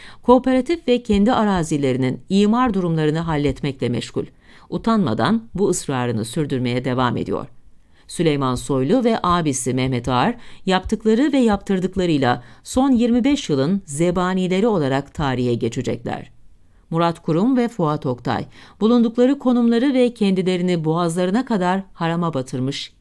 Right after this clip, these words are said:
iki düşkündür. İktidarlar değişir, devirler değişir. Bu ekip ve benzerleri, hücrelerindeki bu kalemun genleri gereği derhal gücün yanında yerlerini alırlar.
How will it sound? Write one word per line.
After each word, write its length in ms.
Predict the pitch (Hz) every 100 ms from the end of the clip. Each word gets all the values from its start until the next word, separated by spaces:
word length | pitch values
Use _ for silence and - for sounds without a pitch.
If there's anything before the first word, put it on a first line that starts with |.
| _
iki 280 | 156 156 139
düşkündür. 580 | 135 - 123 98 - - - _ _ _ - _
İktidarlar 680 | - 160 151 139 131 139 139
değişir, 480 | 131 123 - 123 120 - -
devirler 600 | 139 147 135 131 127 127
değişir. 480 | 127 123 127 123 120 - - -
Bu 140 | 247 254
ekip 380 | 240 302 294
ve 120 | 175 135
benzerleri, 800 | 139 135 139 127 120 120 180 233 - - -
hücrelerindeki 840 | 165 165 151 147 147 151 156 175
bu 100 | 147
kalemun 500 | - 147 196 190 147
genleri 500 | 135 135 131 123 120
gereği 460 | 151 147 131 131 131
derhal 480 | 175 220 190 165
gücün 380 | 170 151 143 170
yanında 400 | 143 127 123 131
yerlerini 560 | 139 131 123 123 120 123
alırlar. 480 | 123 123 120 -